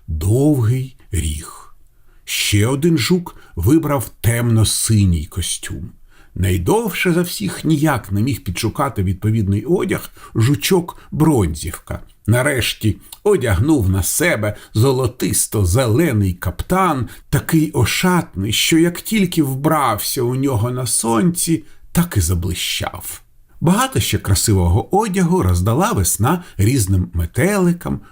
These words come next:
жукам, моторним бабкам і веселим скакунам-коникам. Коники захотіли одягнутися у фраки під колір трави, а сердиті джмелі і оси вбралися у жовті курточки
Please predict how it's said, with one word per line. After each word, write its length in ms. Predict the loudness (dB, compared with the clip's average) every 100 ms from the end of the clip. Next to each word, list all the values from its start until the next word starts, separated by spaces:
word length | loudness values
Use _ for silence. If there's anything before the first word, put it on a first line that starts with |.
| -4
жукам, 760 | 0 -2 0 0 2 0 -2 -10 -8 -2
моторним 640 | 0 0 0 2 2 2
бабкам 540 | 2 0 -2 -2 -4 -2
і 80 | -2
веселим 640 | 0 -2 -2 0 2 2
скакунам-коникам. 1600 | 0 -2 -4 -2 0 2 2 0 -2 0 0 -2 -8 -10 -12 -14 -18 -20 _
Коники 600 | -2 0 2 0 -2 -10 -14 -2
захотіли 640 | 0 0 -2 2 2 2
одягнутися 760 | 2 0 2 0 0 -2 -2 -6 -6
у 120 | -4 -4
фраки 760 | -2 0 2 0 -2 -6 -6 -8 -4
під 200 | -2 -2
колір 440 | -4 -2 0 0
трави, 680 | 0 0 2 2 2 0 -4 -12 -20 -18 -4
а 120 | -2
сердиті 720 | 0 2 2 2 2 0 -2
джмелі 800 | -6 -4 -2 -2 0 2 2 2 -4 -2
і 120 | 2
оси 500 | 4 4 4 2 0
вбралися 840 | 0 0 2 2 2 0 0 -2 -4 -4 0
у 160 | 0
жовті 520 | 2 2 0 -2 -4
курточки 920 | -6 -4 -2 0 -2 -10 -10 -6 -4